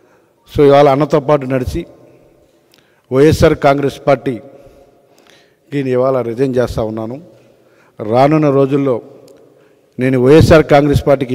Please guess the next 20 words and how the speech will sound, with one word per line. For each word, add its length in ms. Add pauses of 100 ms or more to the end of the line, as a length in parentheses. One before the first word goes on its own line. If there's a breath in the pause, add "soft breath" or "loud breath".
ఏ 100
విధంగా 280
అయితే 140 (120)
పనిచేశానో 580 (800 soft breath)
అంతకంటే 480 (100)
రెట్టింపు 460
ఉత్సాహంతో 480 (1120 loud breath)
జనసేన 520
పార్టీకి 480
పనిచేసి 420 (920 soft breath)
ఈ 120 (140)
రాష్ట్రంలో 500 (960 soft breath)
జనసేన 380 (160)
పార్టీని 380 (100)
బలోపేతంలో 500 (100)
నా 60
వంతు 260
కూడా 160
పాత్రని 460
పోషిస్తానని 600